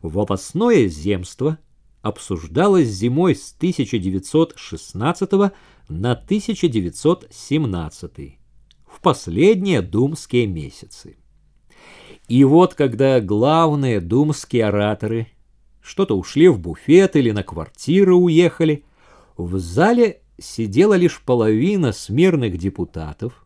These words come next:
сумел добраться до трибуны и вятский крестьянин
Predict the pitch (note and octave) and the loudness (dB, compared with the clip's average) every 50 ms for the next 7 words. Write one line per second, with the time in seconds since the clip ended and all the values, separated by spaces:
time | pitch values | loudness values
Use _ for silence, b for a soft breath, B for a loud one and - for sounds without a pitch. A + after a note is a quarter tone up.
0 | _ _ _ _ _ _ _ _ _ _ _ _ b b b b b b b - | _ _ _ _ _ _ _ _ _ _ _ _ b b b b b b b -14
1 | - - G#2+ G#2+ D3 A3+ B3+ B3+ F3 D3+ C3+ A2 A#2+ F#3 A3 - - - - E3 | -8 -6 -2 0 2 2 2 4 4 4 4 4 2 2 2 0 -2 -2 -2 -2
2 | B2 A2+ A#2 - A2 G#2 G2 E2 E2+ C#3 G3 A#3+ B3 A#3+ A3+ F3 - D3+ C3 B2+ | 0 0 0 0 0 -2 0 0 2 2 2 2 2 -4 -4 -4 0 2 2 2
3 | G#2 F#2 A2 E3+ G#3+ A3 - - - - D3+ - - - G#2+ G#2 - - - - | 2 2 0 0 0 -2 -4 -8 -4 -4 -4 -4 -2 -4 -6 -6 -6 -10 -14 -8
4 | - G2+ A2+ E3 G3+ A3 G#3+ A3 G#3 G3 | -4 -2 0 0 0 0 -2 -4 -4 -6